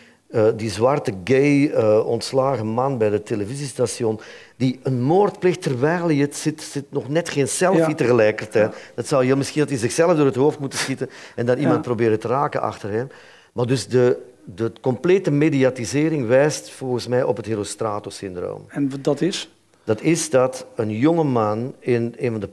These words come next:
Speaker 1: prachtigste steden van de oudheid, Efeze,
Speaker 2: Mhm.
Speaker 1: op het moment dat de prachtigste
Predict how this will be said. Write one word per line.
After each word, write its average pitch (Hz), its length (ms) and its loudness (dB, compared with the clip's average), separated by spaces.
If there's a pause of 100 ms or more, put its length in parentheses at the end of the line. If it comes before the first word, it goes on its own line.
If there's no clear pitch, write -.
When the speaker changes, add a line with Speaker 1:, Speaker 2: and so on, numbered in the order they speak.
(120)
Speaker 1:
prachtigste 156 600 -4
steden 127 400 -4
van 104 100 -6
de - 80 -6
oudheid, 107 640 -4
Efeze, 113 680 -4 (180)
Speaker 2:
Mhm. 143 220 0 (380)
Speaker 1:
op 117 140 0
het 123 100 -2
moment 131 340 2
dat 127 140 0
de 110 60 -6
prachtigste 156 680 -4